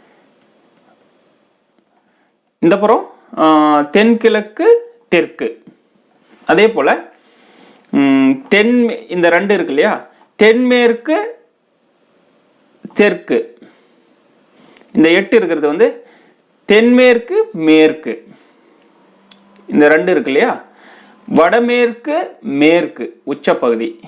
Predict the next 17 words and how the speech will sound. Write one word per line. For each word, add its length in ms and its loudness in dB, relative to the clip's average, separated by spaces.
இந்த 200 2
ரெண்டு 220 -2
வந்து 200 2
பாத்தீங்கன்னா 520 -4
வடமேற்கு 840 0
வடக்கு 440 -4
நீச்சப்பகுதி. 680 -6
மு-, 280 0
முதல்ல 320 2
வந்து 200 0
நம்ம 200 -4
மூலை 360 0
பார்த்தோம். 640 -4
அதுக்கப்புறம், 720 0
ஆ, 1160 0
வடகிழக்கு 640 0
கிழக்கு 760 -2